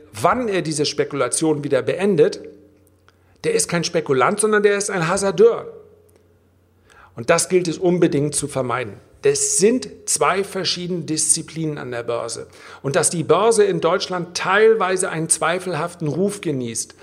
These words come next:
für Spekulanten und Zocker, liegt natürlich daran, dass so viele enttäuschte Anleger sagen, "Ja, an der Börse kann man ja kein Geld verdienen."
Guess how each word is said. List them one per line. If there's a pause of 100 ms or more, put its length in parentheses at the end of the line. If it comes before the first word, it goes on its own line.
(160)
für
Spekulanten
und
Zocker,
liegt
natürlich
daran,
dass
so
viele
enttäuschte
Anleger
sagen,
"Ja,
an
der
Börse
kann
man
ja
kein
Geld
verdienen."